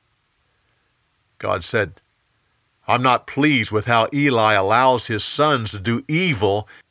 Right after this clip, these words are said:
in my house. I'm going to judge him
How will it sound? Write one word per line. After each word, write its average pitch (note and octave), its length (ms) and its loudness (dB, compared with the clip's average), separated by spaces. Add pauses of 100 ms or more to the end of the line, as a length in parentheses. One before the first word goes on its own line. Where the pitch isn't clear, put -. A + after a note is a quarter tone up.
in C#3 320 0
my B2+ 340 0
house. A2 840 -2 (560)
I'm C3 240 0
going D3+ 220 2
to A#2 100 -2
judge A2+ 460 0
him E3+ 440 0